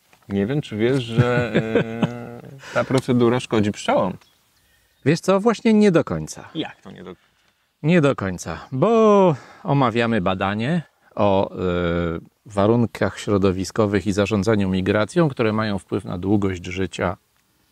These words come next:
Speaker 2: i
Speaker 1: Czyli
Speaker 2: stres oksydacyjny pszczół miodnych.
Speaker 1: Czyli chcesz powiedzieć, że nie szko-, że tw-, e, twoja osoba nie szkodzi pszczołom,
Speaker 2: Mm,
Speaker 1: jeśli chodzi o
Speaker 2: pojedynczym
Speaker 1: wędrówki?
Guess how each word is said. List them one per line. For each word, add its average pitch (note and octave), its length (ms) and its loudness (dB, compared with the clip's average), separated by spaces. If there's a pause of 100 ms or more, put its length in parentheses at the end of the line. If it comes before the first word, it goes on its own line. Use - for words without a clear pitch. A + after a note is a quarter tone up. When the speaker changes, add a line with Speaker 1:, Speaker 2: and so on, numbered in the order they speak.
(160)
Speaker 2:
i - 60 -8
Speaker 1:
Czyli F3+ 100 4
Speaker 2:
stres D#3 420 2
oksydacyjny A2 920 2
pszczół - 320 -6
miodnych. - 280 -12
Speaker 1:
Czyli B2+ 200 0
chcesz - 280 -2
powiedzieć, C3 640 2
że B2 260 2
nie C#3 300 6
szko-, C#3 340 0 (120)
że A#2 180 0
tw-, - 300 -14 (440)
e, G#2 40 -2
twoja C#3+ 380 0
osoba A#2 580 0
nie C3+ 320 0
szkodzi B2+ 440 -4
pszczołom, F2 640 -6 (680)
Speaker 2:
Mm, A2+ 560 -2 (140)
Speaker 1:
jeśli E3 260 2 (100)
chodzi - 0 -
o B2 40 -4
Speaker 2:
pojedynczym D3+ 460 2
Speaker 1:
wędrówki? A#2 560 0